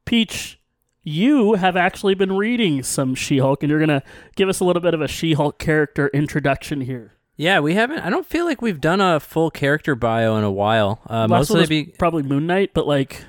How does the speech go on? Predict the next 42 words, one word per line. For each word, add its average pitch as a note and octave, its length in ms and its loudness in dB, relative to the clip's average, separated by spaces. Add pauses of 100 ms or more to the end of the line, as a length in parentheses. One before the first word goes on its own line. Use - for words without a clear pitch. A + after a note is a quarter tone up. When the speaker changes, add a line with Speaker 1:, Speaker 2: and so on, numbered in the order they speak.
Speaker 2:
Yeah, D#3 220 2
and C#3+ 140 0
Robbie's D3 440 2
usually C#3 340 0
the B2+ 100 -2
character B2+ 440 -2
bio G#2+ 420 2
guy. F#2+ 440 -6 (100)
Speaker 1:
Yeah. G#2+ 480 -2
Speaker 2:
Uh, G#2 40 -2
so A#2 240 -2
I D3 160 0
did A3 200 -8
the E3+ 80 -2
character D#3+ 360 -2
bio A2+ 300 0
this G2 220 -6
time. G2 340 -4 (280)
So A#2 320 -4
I'm A#2+ 80 -2
gonna D3+ 160 0
talk B2+ 300 -2
for G#2+ 160 -6
a G2 80 -2
while F#2+ 320 -4
about A#2 420 -2 (280)
the A#2+ 220 -4
sensational D3 880 -2
She-Hulk, C#3 720 -6 (320)
which - 140 -12
I A2 40 -6
think G2 160 -8
is F#2 120 -12
a G2 40 -12
great G2 300 -8
little G2 160 -10
title G#2+ 320 -6
there. A#2+ 220 -2 (400)
Jen F3+ 440 0
Walters D3+ 600 0
is C3+ 280 -4
her A#2+ 420 0